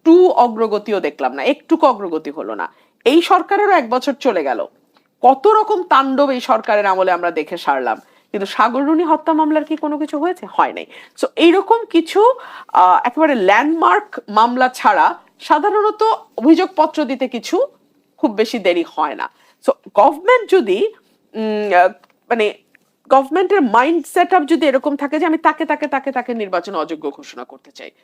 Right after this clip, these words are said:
so ওই কতগুলো মামলায় চার্জশিট দিয়ে দেওয়াটা তো আসলে কোনো ব্যাপার না। আমি এই কথাগুলো আজকে বলছি এবং আমি জানি এই কথাগুলো বলবার জন্যে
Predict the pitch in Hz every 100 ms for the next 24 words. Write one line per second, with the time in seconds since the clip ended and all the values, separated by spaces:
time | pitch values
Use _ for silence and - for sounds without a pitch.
0 | _ _ - - 311 403 415 381 349 339
1 | 339 302 285 302 294 262 254 285 214 262
2 | 240 214 214 220 220 202 202 190 190 165
3 | 196 466 _ _ _ 165 175 147 127 92
4 | - _ _ - 262 330 381 262 269 311
5 | 320 214 - 262 190 143 139 - 131 381
6 | _ _ _ - 254 - 269 285 285 302
7 | 359 277 262 277 285 269 214 233 214 233
8 | - 160 139 143